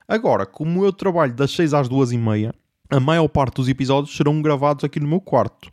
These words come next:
espero eu, ok? Menos quando esteja fora, mas já. Depois, outra cena que eu também estou a pensar mudar é tipo,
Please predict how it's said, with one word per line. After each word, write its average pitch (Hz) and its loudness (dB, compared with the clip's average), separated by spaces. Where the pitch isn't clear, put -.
espero 107 0
eu, 107 2
ok? 104 0
Menos 110 -2
quando 107 -2
esteja 104 0
fora, 101 -2
mas 101 -6
já. 101 -4
Depois, 131 -2
outra 196 -2
cena 202 -2
que 196 -6
eu 196 -6
também 196 -2
estou 196 0
a 185 0
pensar 185 2
mudar 170 0
é 139 2
tipo, - -4